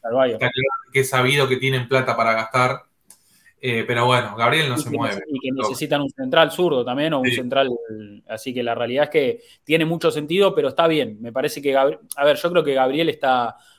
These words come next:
Speaker 1: muy comprometido con este proyecto y, y creo que el club también lo ve como una pieza fundamental dentro de la estructura,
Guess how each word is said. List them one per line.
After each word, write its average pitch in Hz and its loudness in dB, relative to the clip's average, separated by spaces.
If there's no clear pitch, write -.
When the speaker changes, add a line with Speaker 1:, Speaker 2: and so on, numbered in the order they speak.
Speaker 1:
muy 175 -2
comprometido 151 2
con 139 -2
este 139 -6
proyecto 190 -2
y, 143 -6
y 127 -6
creo 190 2
que 151 0
el 139 -2
club 196 0
también 160 2
lo 165 6
ve 165 4
como 156 -4
una 165 -2
pieza 175 -4
fundamental 170 0
dentro 127 -6
de 120 -4
la 120 -6
estructura, 160 -6